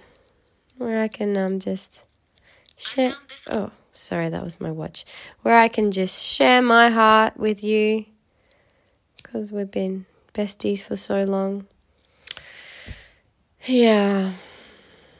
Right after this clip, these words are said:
Oh, I can't help but admit that I'm, yeah, I may be sad for a little bit as I'm making my way to heaven.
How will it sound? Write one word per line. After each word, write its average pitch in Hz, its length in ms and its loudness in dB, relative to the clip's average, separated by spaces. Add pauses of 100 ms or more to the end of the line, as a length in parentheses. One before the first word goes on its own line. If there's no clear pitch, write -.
(1160)
Oh, 220 680 4 (320)
I 202 40 -4
can't 226 340 2
help 214 440 2 (220)
but 202 120 2
admit 190 420 2
that 170 120 -2
I'm, 175 340 -4 (440)
yeah, 196 360 -8 (160)
I 190 180 -4
may 196 280 0
be 185 220 -2
sad 160 420 -6
for - 180 -12
a 165 60 -4
little 160 280 -8
bit - 300 -14 (920)
as - 120 -10
I'm 175 220 -8
making 170 380 -8
my 170 160 -8
way 165 160 -8
to 175 80 -10
heaven. 175 480 -12